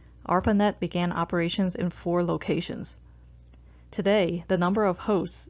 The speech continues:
is in the hundreds of millions, the number of users in the billions, and the number of countries participating nearing two hundred.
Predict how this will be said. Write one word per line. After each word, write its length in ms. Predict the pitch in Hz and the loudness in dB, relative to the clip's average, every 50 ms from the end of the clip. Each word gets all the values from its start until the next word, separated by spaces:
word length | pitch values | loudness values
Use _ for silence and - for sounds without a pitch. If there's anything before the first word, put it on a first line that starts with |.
| - - | -8 -4
is 160 | 170 165 - | -4 -4 -2
in 180 | - 175 180 165 | 0 0 0 0
the 80 | 160 | -2
hundreds 480 | 151 - - 196 226 240 233 208 185 - | -4 -2 0 2 2 4 4 2 2 0
of 160 | 151 151 - | -4 -6 -4
millions, 560 | 170 156 165 170 165 170 175 175 175 - - - - - - - - - - | -4 -2 -2 -2 -2 -4 -4 -4 -4 -6 -8 -14 -20 -20 -20 -20 -20 -10 -4
the 80 | - 180 | -2 0
number 260 | 165 170 175 180 180 | 2 2 2 2 0
of 120 | 165 147 | 0 0
users 480 | 151 190 240 247 220 170 160 160 160 - | 0 0 0 0 0 0 0 0 -2 -2
in 160 | - 165 160 | -4 -2 -2
the 80 | 165 151 | -2 0
billions, 640 | - 180 208 220 196 156 147 139 151 160 160 - - - - - - - - | 2 4 4 4 4 2 0 -2 -4 -6 -8 -10 -16 -20 -20 -20 -16 -8 -4
and 100 | 175 175 | -2 -2
the 60 | 165 | 0
number 300 | 160 170 202 233 247 226 | 0 0 0 0 0 0
of 100 | 208 208 | -2 -2
countries 520 | - - 202 208 - - 160 135 143 - | -2 -2 0 0 -2 -2 -4 -6 -6 -8
participating 840 | - - 156 151 - 208 185 190 180 - - 151 147 - - 156 170 - - - - | -8 -8 -8 -4 -4 -4 -2 -2 -2 -2 -2 -4 -4 -4 -4 -4 -6 -6 -10 -10 -6
nearing 320 | 175 175 175 175 175 170 | -2 0 0 2 2 0
two 220 | 180 - - 196 170 | -2 -2 -2 -4 -4
hundred. 500 | - - 156 160 156 - 143 - - | -2 -2 -4 -4 -4 -4 -6 -8 -8